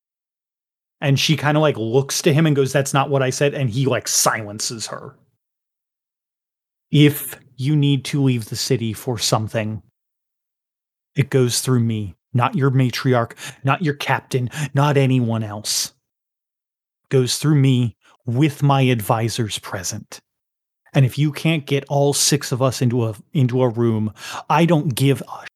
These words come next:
shit if you're going to get married that next day." He sighs, sits down, looks to y'all's matriarch and goes,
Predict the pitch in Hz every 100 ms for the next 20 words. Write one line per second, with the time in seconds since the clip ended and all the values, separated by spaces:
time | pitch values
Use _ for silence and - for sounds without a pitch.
0 | _ - - 143 - - _ - _ -
1 | - 143 131 127 156 139 160 147 135 120
2 | 139 139 123 131 139 117 107 104 113 101
3 | 107 104 101 - - 104 - _ _ _
4 | _ _ _ _ _ _ _ _ _ _
5 | _ _ _ _ _ - 147 127 - 127
6 | 127 131 139 131 - - _ _ _ _
7 | - 175 - - 135 123 117 113 - _
8 | _ _ _ _ _ _ _ _ _ _
9 | _ _ _ _ _ _ - 143 135 -
10 | 147 135 131 131 139 - _ _ - 165
11 | 139 135 127 131 120 - 131 120 110 127
12 | 120 120 117 -